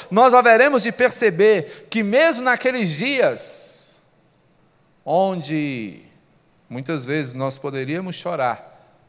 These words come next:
cabe alguma dose de alegria.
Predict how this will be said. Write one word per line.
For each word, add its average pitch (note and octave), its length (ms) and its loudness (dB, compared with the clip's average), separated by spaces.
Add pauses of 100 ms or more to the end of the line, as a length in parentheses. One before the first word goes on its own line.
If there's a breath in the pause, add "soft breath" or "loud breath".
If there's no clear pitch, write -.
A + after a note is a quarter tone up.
(240)
cabe G#2 480 -4 (1700)
alguma G#2 400 -14
dose G2 360 -10
de F2+ 100 -14
alegria. D#2+ 500 -14